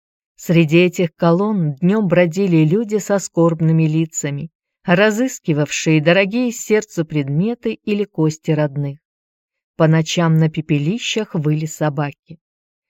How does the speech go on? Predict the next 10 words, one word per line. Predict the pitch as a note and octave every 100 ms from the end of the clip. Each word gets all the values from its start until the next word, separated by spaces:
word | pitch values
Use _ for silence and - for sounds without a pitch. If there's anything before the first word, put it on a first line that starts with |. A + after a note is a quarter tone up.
| _
Оказанная | - E3 - A#3 - F3+ F3 E3
императором | F3+ F3 F3 F3+ G3+ - D#3+ D#3
народу | D#3+ E3 F#3+ E3+
щедрая | D#3+ - F#3+ E3+ D#3 D#3
помощь | - A#3 G#3 C#3 - - _ -
не | F3 G3
остановила | A#3 - - A#3+ B3+ A#3 F#3+ D3+
злоречия | C#3 D#3+ E3+ D#3+ D3 - D#3 D#3
и |
возмущения. | D#3 D#3+ F3 F#3 - D#3 C#3 C#3+ C#3+